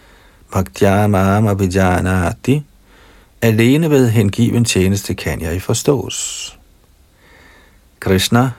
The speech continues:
Parabrahman, guddommens højeste person,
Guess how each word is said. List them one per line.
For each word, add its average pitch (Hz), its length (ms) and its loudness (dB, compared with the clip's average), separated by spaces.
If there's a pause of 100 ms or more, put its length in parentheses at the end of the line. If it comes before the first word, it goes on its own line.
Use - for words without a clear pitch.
(120)
Parabrahman, 110 840 2 (1500)
guddommens 98 560 2
højeste 117 680 -2
person, 95 680 -2